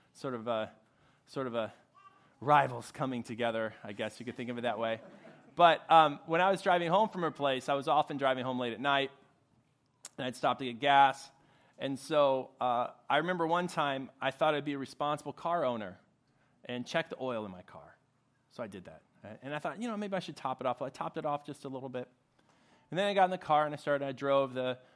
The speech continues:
hour home, the sixty plus miles. And somewhere along the way, I just thought to myself, "Hmm, I wonder what would ever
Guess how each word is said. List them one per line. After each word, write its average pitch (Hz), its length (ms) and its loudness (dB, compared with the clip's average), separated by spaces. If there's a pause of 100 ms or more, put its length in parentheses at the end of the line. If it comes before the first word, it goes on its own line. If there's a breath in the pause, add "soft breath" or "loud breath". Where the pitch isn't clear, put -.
(120 soft breath)
hour 127 300 6
home, 120 380 -4
the 120 100 -4
sixty - 340 -12
plus 117 300 -6
miles. 110 400 -4 (680 soft breath)
And 147 60 -6
somewhere 254 280 4
along 190 220 6
the 160 60 2
way, 135 200 2
I 127 100 0
just - 200 -14
thought 170 200 0
to 139 60 -12
myself, 107 500 -4 (420)
"Hmm, 233 200 -4 (1120 soft breath)
I - 20 -12
wonder 320 260 -8
what 208 200 -2
would 156 140 -6
ever 139 320 -4